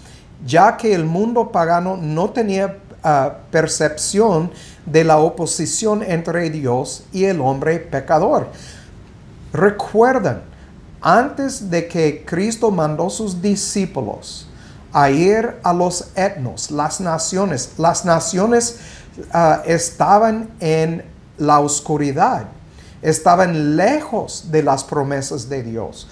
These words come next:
No habían recibido la luz de las Escrituras y una explicación de lo que quiere decir. Pero cuando Cristo mandó sus discípulos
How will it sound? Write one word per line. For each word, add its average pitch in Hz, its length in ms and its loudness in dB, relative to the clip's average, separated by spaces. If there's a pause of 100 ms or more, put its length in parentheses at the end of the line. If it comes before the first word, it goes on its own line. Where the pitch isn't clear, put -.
(280)
No 175 220 4
habían 233 380 4
recibido 202 920 0
la 160 260 4
luz 202 680 -2
de 165 180 0
las 156 260 0
Escrituras 151 1040 -2 (320)
y 180 140 2
una 202 280 4
explicación 175 1200 0 (280)
de 156 220 4
lo 156 240 2
que 165 200 -4
quiere 135 320 -2
decir. 147 640 -2 (540)
Pero 170 200 4
cuando 165 300 0
Cristo 226 340 -2
mandó 180 520 2
sus 165 440 -4
discípulos 139 1040 -4